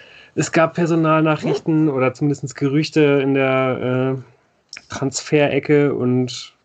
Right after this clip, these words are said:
direkt nach dem Spiel brach dann noch die Nachricht, dass Klaus Allofs zum Vorstand berufen wird.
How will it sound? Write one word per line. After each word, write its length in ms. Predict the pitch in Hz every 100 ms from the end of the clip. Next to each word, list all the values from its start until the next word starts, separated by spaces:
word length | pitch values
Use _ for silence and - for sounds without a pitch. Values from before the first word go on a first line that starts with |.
| _
direkt 220 | 127 127
nach 120 | 131 117
dem 140 | 123
Spiel 260 | 120 - 127
brach 260 | 117 120
dann 160 | 123 113
noch 100 | 110
die 100 | 113
Nachricht, 400 | 110 113 113 -
dass 320 | 113 - - _ _ - - _ -
Klaus 340 | - 120 117
Allofs 480 | - 135 139 - -
zum 480 | 123 120 123 127 123
Vorstand 1040 | - - 123 131 - 98 104 110 - - _ _
berufen 480 | - 113 117 - 120
wird. 320 | 107 107 104